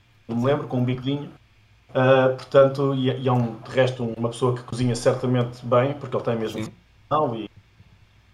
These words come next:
Speaker 1: eh, portanto, eu diria que era um Overcooked, assim.
Speaker 2: Sim.
Speaker 1: O João Baião... o João Baião, provavelmente um Just Dance. Ele ia provavelmente
Speaker 2: Ok.
Speaker 1: platinar o jogo no instante.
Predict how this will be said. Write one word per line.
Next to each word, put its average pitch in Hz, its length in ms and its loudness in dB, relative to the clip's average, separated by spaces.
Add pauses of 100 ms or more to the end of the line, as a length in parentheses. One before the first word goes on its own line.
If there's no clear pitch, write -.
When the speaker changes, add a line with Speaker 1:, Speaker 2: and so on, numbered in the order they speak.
Speaker 1:
eh, 117 140 4
portanto, 131 360 2
eu 139 60 4
diria 139 220 2
que 147 100 2
era 143 80 8
um 147 160 6
Overcooked, 127 460 4
assim. - 120 -10 (1500)
Speaker 2:
Sim. - 260 -16
Speaker 1:
O 131 100 2
João 185 400 4
Baião... 143 680 4 (220)
o 127 100 -4
João 139 320 0
Baião, 165 800 0
provavelmente 143 440 4
um 143 200 -2
Just 131 280 -4
Dance. 131 420 0 (520)
Ele 117 240 -4
ia 127 100 2
provavelmente 135 400 4
Speaker 2:
Ok. 82 100 -8
Speaker 1:
platinar 135 400 4
o 135 80 4
jogo 127 300 4
no 135 100 2
instante. 143 320 -2